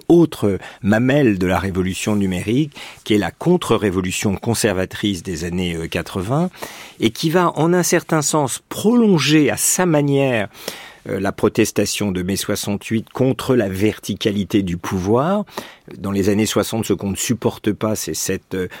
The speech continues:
manière, euh, du haut de la hiérarchie à, à faire passer des ordres jusque tout en bas, hein, le mandarinat dans les universités, euh, euh, la hiérarchie très dure qui pouvait exister dans les usines, qui pouvait aussi exister dans les,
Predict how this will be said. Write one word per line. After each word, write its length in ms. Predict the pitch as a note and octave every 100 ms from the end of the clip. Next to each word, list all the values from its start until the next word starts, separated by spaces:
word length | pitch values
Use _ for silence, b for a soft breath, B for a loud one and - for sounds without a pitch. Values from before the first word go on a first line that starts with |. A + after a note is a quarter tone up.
| B
manière, 640 | G2 G2+ A2+ A#2+ A#2+ A#2+
euh, 300 | F#2 G2+ - C#2 -
du 220 | - F#2
haut 260 | G#2+ B2+ C#3+
de 80 | A#2
la 80 |
hiérarchie 640 | G2 G#2 G#2 G2+ - A#2+ G#2+
à, 100 | E2+ B B -
à 80 |
faire 200 | - E2
passer 380 | - A2+ - A#2
des 300 | G2+ G2 F#2+
ordres 320 | A#2 G#2+ F#2
jusque 420 | F2 F#2+ - - F#2 F2+ E2 B
tout 260 | - G#2+ -
en 120 | G2
bas, 340 | A2+ C#3+ F3 G#2+
hein, 60 |
le 100 | F2+
mandarinat 680 | F#2 F#2 F2+ F2 G2 F#2+ G2
dans 100 | F#2+
les 240 | F2 F2 E2
universités, 960 | F#2 F2 D#2+ - - G2 - C#3+ D3
euh, 100 | G2+ F#2 B B B -
euh, 120 | D#2
la 180 | E2+ F2+
hiérarchie 800 | E2 G2 - - - - -
très 240 | G2+ - F#2
dure 420 | D#2+ F#2+ A#2+ A#2
qui 140 | -
pouvait 260 | D#2 E2+ F2
exister 460 | E2+ D#2 F#2+ - F#2
dans 120 | F2+
les 260 | F#2 E2+
usines, 380 | G2 G#2 D#3 D#3+
qui 120 | -
pouvait 220 | - F#2 F#2+
aussi 320 | F#2 - G#2+
exister 480 | D#2+ E2+ F#2+ - G#2+
dans 100 | F2+
les, 160 | E2+